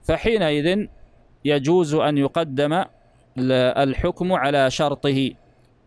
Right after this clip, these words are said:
الذي هو شرط ال-، الوجوب. ومع ذلك فإن هذا التعبير ليس بجيد كما يقول ابن القيم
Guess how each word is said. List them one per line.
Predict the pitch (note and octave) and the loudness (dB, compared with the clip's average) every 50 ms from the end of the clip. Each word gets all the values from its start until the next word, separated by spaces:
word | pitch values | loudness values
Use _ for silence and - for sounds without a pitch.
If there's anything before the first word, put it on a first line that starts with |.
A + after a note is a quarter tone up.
| - | -4
الذي | C3+ D3+ D3+ C#3 C#3 C3+ C#3 C#3+ | 0 0 2 2 0 0 0 0
هو | C3+ C#3 D3 C#3 C3+ | 0 2 2 0 0
شرط | - - D#3 D#3 D#3 - - F3+ F#3+ G3 - - _ _ _ _ _ _ _ - | 0 -2 -2 -2 -2 0 0 2 2 0 -2 -6 _ _ _ _ _ _ _ -4
ال-، | - C3 C3+ C3 C3 B2+ B2+ B2+ B2+ B2 B2 B2 B2 G2+ D3+ | -2 0 2 2 2 2 2 2 2 4 4 4 2 2 2
الوجوب. | E3 D3+ D3 C#3+ C#3 C3+ B2 D#3 F3 G#3+ A#3 - - - - | 2 2 2 2 0 0 2 2 2 2 0 -2 -6 -6 -2
ومع | D#3 F3+ G3+ F#3+ E3 C#3 D3 | -2 0 0 0 0 0 0
ذلك | C#3+ C#3+ E3 F3+ F3+ F3+ E3+ - E3+ D#3 | 0 0 0 2 0 0 -2 -2 -4 -2
فإن | C3+ D3+ C3 C#3+ F3+ E3 D3+ | -2 -2 -2 -2 -2 -2 -2
هذا | D3 D3+ E3+ F3 D#3+ D#3 | 0 0 0 0 0 -2
التعبير | D3 - - D3 C3 B2+ C#3 D#3 E3 D3+ D3 C#3+ | -4 -4 -4 -4 -4 -2 0 0 0 2 0 0
ليس | D3+ F3+ F#3+ F3 - - | 0 0 0 0 0 -2
بجيد | D3 C#3 C#3+ C#3 B2 D3+ D#3 D3+ C#3+ C#3+ D3 C#3 D#3+ F3 F#3+ - - _ _ _ _ _ _ _ | -2 0 -2 -2 0 -2 -2 0 0 -2 0 -2 -2 -4 -4 -6 -12 _ _ _ _ _ _ _
كما | - D3+ C#3+ D3 C#3+ C#3 | -4 -2 0 0 0 0
يقول | C#3 C#3 - - D#3+ D#3 | 0 0 0 0 0 0
ابن | D3+ C3+ C3+ C#3 | 0 0 0 0
القيم | C3+ C3+ C3+ - D#3 D3+ D#3 D3+ D#3+ E3 E3+ | 0 0 -2 -2 -2 0 0 0 0 -2 -4